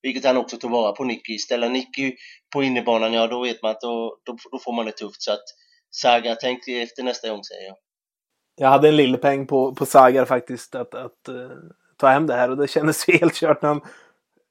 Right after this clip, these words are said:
Speaker 2: ja, helt oförklarligt, väljer vit bana, eh, där, där röd och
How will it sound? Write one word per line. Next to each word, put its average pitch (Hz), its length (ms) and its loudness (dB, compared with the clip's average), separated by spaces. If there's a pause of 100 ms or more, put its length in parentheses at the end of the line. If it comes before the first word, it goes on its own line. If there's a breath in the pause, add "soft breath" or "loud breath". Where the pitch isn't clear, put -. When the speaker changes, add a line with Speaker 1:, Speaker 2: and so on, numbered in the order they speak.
(160)
Speaker 2:
ja, 127 160 -10
helt 240 320 2
oförklarligt, 160 720 2
väljer 151 360 2
vit 185 360 -8
bana, 131 500 0
eh, 120 140 -10 (420)
där, 135 300 -2
där 135 240 0
röd 151 380 4
och 127 180 -8